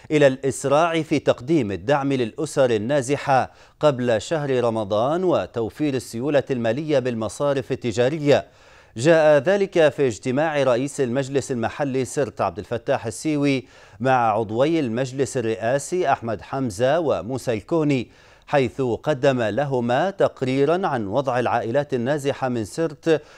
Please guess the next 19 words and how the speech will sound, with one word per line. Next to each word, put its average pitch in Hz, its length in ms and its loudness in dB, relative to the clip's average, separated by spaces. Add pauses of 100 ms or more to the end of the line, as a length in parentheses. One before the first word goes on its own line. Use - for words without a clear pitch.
(140)
منذ 131 420 0
سنة 151 640 -2
تقريبًا، 139 600 2 (340)
والتي 120 460 0
تجاوز، 135 640 0
تجاوز 131 720 2
عددها 120 840 0
عشرين 139 480 -2
ألف 135 440 -2
عائلة. 123 680 0 (380)
وأشار 120 600 4
السيوي 151 560 0
إلى 113 220 0
أن 123 100 -4
هذه 131 420 0
العائلات 117 640 0
تعاني 147 600 -2
ظروفًا 151 600 -4
صعبة 104 540 2